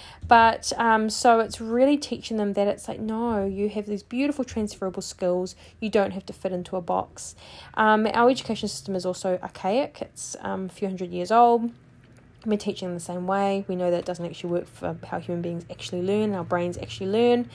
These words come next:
And also, man, you can learn a new job just on the job. <laughs>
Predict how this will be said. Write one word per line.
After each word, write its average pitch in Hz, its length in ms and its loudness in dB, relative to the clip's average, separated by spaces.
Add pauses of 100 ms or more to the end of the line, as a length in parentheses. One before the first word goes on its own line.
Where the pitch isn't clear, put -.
(480)
And 233 100 6
also, 214 680 8
man, 196 400 2
you 202 100 0
can 202 180 0
learn 185 400 2 (200)
a 190 40 -2
new 180 200 0
job 170 340 4
just - 160 -4
on 160 100 0
the 156 60 -6
job. 160 320 4 (220)
<laughs> 320 180 8